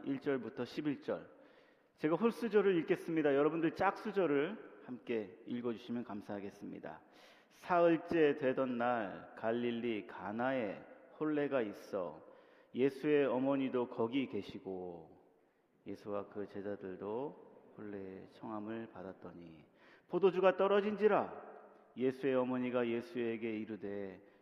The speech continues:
저들에게 포도주가 없다 하니 예수께서 이르시되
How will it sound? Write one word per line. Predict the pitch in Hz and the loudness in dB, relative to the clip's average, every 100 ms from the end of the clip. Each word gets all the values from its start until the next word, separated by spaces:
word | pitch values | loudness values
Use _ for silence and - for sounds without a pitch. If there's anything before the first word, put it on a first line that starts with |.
| _ | _
저들에게 | 123 127 127 127 127 | -2 0 2 0 -2
포도주가 | - 208 190 170 185 | -4 -2 -2 0 0
없다 | - 113 - - 135 143 | 0 -6 -8 -6 -4 -4
하니 | - 98 95 95 90 85 82 _ _ _ _ _ _ - | -8 -12 -10 -12 -12 -16 -20 _ _ _ _ _ _ -20
예수께서 | 92 - 104 104 | -18 -14 -10 -8
이르시되 | 98 98 - - 92 92 | -8 -10 -14 -14 -14 -14